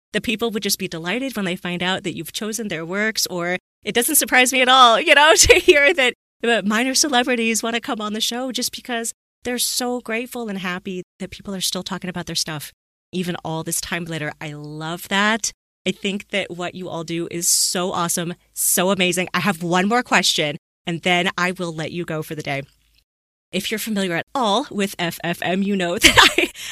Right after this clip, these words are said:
I, I love to talk about, like, fan fiction meta. And we've already kind of touched on that here and there the last fifty minutes, but I kinda want to return to that as the last thing that we talk about today. Just fan fiction meta. I wanted to ask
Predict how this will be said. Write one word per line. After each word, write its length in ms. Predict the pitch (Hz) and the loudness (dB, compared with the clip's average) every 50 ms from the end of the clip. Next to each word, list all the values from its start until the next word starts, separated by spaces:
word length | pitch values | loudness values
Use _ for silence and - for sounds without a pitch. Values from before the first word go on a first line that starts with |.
| - - - | -12 -4 -2
I, 80 | 170 | 0
I 20 | 165 | 0
love 600 | 156 156 175 202 214 220 220 220 214 214 208 202 - | 2 4 6 6 8 10 10 10 10 8 6 4 0
to 80 | 233 | 0
talk 260 | - 262 208 214 - | 2 2 2 2 2
about, 300 | 220 175 180 165 160 - | 0 0 2 2 2 2
like, 160 | - 151 143 - | 0 -2 -4 -4
fan 260 | - - 165 156 156 | -4 -2 -2 -2 -2
fiction 420 | - 170 156 - - 170 147 143 | -4 -4 -4 -2 -4 -4 -4 -4
meta. 340 | 131 127 - - - 98 - - _ _ _ _ | -6 -6 -8 -6 -8 -8 -10 -10 _ _ _ _
And 100 | 180 175 | 2 4
we've 160 | 170 175 180 - - | 4 2 0 0 -2
already 380 | 175 196 285 403 427 440 427 392 | -2 -2 0 0 0 0 0 -2
kind 360 | - - - 202 196 196 - | -2 0 0 2 2 2 -2
of 120 | 175 - - | -4 -6 -8
touched 400 | - - 170 160 - - - - | -6 -6 -4 -2 -2 -2 -2 -2
on 180 | 147 143 139 | -4 -6 -6
that 220 | 143 147 143 139 - | -4 -4 -4 -4 -4
here 240 | - - 160 151 | -6 -8 -6 -4
and 160 | 156 151 156 - | -2 -4 -2 -2
there 280 | 156 147 147 143 139 | -2 -4 -2 -4 -6
the 180 | - - 165 156 | -6 -6 -6 -4
last 340 | 147 156 147 143 - - - | -4 -4 -4 -2 -4 -2 -2
fifty 300 | 170 160 - - 202 185 | -2 -4 -4 -4 -4 -4
minutes, 300 | 165 147 156 156 - - - _ _ _ _ | -4 -4 -4 -6 -6 -8 -10 _ _ _ _
but 100 | - 175 | -2 -2
I 60 | 185 | 0
kinda 300 | 185 - - 214 226 269 285 | 0 0 0 0 0 0 0
want 160 | 247 - - | -2 0 0
to 100 | - - | -2 -4
return 600 | 165 156 - - - - 170 160 160 165 185 202 - | 0 -2 -2 -2 -2 -6 -4 -4 -2 -2 -4 -4 -4
to 140 | - - 226 | -6 -6 -2
that 380 | 214 220 226 240 247 262 - - - | 0 2 4 4 2 2 0 -4 -4
as 180 | 180 180 - - | -2 -4 -4 -4
the 120 | - 170 | -6 -6
last 380 | 147 156 156 160 160 - - - | -4 -4 -4 -2 -2 -4 -4 -2
thing 340 | 170 156 156 160 160 165 165 - _ | 0 0 0 0 -2 -2 -6 -6 _
that 380 | - 175 170 170 170 - - - - _ _ - | 0 0 2 0 0 -2 -4 -6 -6 _ _ -8
we 80 | 180 | -8
talk 240 | - - - 311 - | -6 -6 -8 -8 -4
about 200 | 240 240 208 202 | -2 -2 0 0
today. 320 | - - - 160 151 151 151 - _ _ _ _ _ _ _ _ _ _ _ _ | -2 -4 -2 -2 -2 -4 -6 -8 _ _ _ _ _ _ _ _ _ _ _ _
Just 260 | - 285 - - - | 0 0 0 -2 -4
fan 300 | - - - 294 302 302 | -8 -2 -2 0 0 -2
fiction 420 | - - 302 277 - - - 269 247 | -2 -4 -4 -2 -2 -2 -2 0 0
meta. 160 | 202 175 160 - | 0 -2 -2 -2
I 80 | - 170 | -4 -6
wanted 240 | 196 226 247 269 - | -6 -6 -8 -6 -8
to 80 | - - - | -8 -6 -4
ask 260 | 202 214 208 - | -4 -2 -2 -4